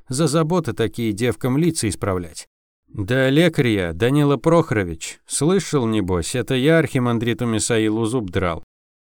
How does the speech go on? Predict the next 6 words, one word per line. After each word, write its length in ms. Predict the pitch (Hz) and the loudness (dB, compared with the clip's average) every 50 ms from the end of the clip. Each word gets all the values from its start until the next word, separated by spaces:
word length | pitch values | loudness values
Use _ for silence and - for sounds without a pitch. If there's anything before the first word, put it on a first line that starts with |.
| _ _ | _ _
Выражение 600 | - 90 98 104 110 107 87 120 143 143 139 139 | -4 0 2 2 2 2 2 2 0 2 2 0
лица 360 | 131 131 120 - - 147 156 | 0 0 -2 0 2 4 4
у 40 | 151 | 4
хозяина 520 | 127 - 131 113 101 131 135 131 131 123 | 4 4 0 2 2 2 0 2 2 0
вмиг 340 | 107 101 117 123 131 127 - | 0 0 0 0 0 0 -2
переменилось. 800 | - - 127 123 123 123 127 135 147 147 135 104 90 85 - - | -2 -2 0 0 2 2 2 2 2 2 2 0 -2 -4 -6 -8